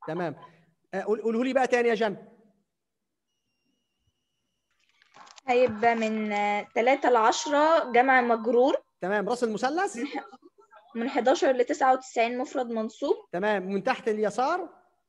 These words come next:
Speaker 2: آه، مية وألف مضاعفتها مفرد مجرور.
Speaker 1: آه، حلوة الطريقة دي؟
Speaker 2: أيوة يا مستر.
Speaker 1: مش هتنسيها أبدًا، افتكر المثلث ده. يبقى عندنا من تلاتة لعشرة جمع مجرور، حداشر تسعة وتسعين مفرد منصوب،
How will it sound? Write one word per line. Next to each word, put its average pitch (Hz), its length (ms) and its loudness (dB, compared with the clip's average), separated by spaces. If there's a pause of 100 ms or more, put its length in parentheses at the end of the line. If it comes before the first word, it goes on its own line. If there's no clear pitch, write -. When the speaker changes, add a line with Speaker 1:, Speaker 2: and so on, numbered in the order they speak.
(580)
Speaker 2:
آه، 220 320 4 (180)
مية 254 360 4
وألف 226 440 2
مضاعفتها 233 800 0
مفرد 277 340 -2
مجرور. 220 520 -2
Speaker 1:
آه، 180 140 -2
حلوة 233 280 2
الطريقة 240 280 -2
دي؟ 339 280 -2 (1120)
Speaker 2:
أيوة 233 180 0
يا 208 80 -6
مستر. 185 240 -12
Speaker 1:
مش 202 140 -2
هتنسيها 247 560 -2
أبدًا، 180 400 -4
افتكر 247 320 -6
المثلث 214 540 0
ده. 170 280 -4 (200)
يبقى 196 200 0
عندنا 220 280 0
من 214 240 -4
تلاتة 214 260 -2
لعشرة 214 360 -6
جمع 214 180 -4
مجرور، 214 460 -4 (160)
حداشر 220 360 -2
تسعة 233 260 -4
وتسعين 220 300 -10
مفرد 233 280 -4
منصوب، 277 580 -4